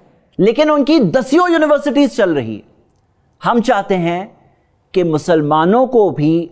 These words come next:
ऐसी खिदमत हमारी कंट्री की जरूर करनी चाहिए। मुसलमानों में फ़ोर्टी थ्री परसेंट इलिटरेसी है। कंट्री में सबसे ज्यादा इलिटरेट्स मुस्लिम कम्युनिटी में हैं। और ग्रेजुएट्स कितने हैं?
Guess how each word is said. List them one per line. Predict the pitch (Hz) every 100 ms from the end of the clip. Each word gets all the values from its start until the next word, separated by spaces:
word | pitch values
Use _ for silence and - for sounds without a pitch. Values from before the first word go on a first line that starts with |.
| -
ऐसी | 196 214 214 285
खिदमत | 196 151 151 147 - -
हमारी | 151 170 190
कंट्री | 175 151 165
की | 185
जरूर | 139 143 143
करनी | 131 117 113
चाहिए। | 113 98 98 _ _ _ -
मुसलमानों | 190 196 254 233 240 262 311 285
में | 220 202 208
फ़ोर्टी | 208 - 277 285 320 302
थ्री | - 285
परसेंट | 277 254 247 262 254 202 - _ _ _ _ -
इलिटरेसी | 220 233 202 190 - 139
है। | 107 - _ _ _ _ _ -
कंट्री | 254 254 311 330
में | 302 302
सबसे | - 294 - - 330
ज्यादा | 262 262 233 269 269 -
इलिटरेट्स | 320 349 330 311 214 285 240 - - - -
मुस्लिम | 190 185 202 185
कम्युनिटी | 156 127 113 107
में | 98
हैं। | 95 110 _ _ _ _ _ _ -
और | 160
ग्रेजुएट्स | 110 185 196 185 311 -
कितने | 285 254
हैं? | 254 269 339